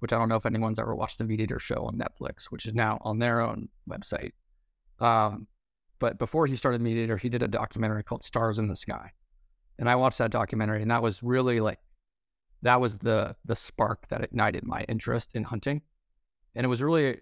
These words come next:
an out-of-the-box perspective that I had never really seen before, coming from, like, someone who was a hunter.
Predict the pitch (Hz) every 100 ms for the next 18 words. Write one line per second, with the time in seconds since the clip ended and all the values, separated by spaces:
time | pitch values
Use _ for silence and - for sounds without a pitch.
0 | - 117 117 _ _ _ _ _ _ _
1 | _ - 120 139 123 104 113 117 - -
2 | 104 - 107 - 101 104 110 113 113 110
3 | 110 113 110 110 - - - - - -
4 | 107 104 95 - - - - - _ _
5 | _ _ _ _ _ - 135 123 113 120
6 | 107 104 98 _ - 117 107 101 107 104
7 | 98 107 - - -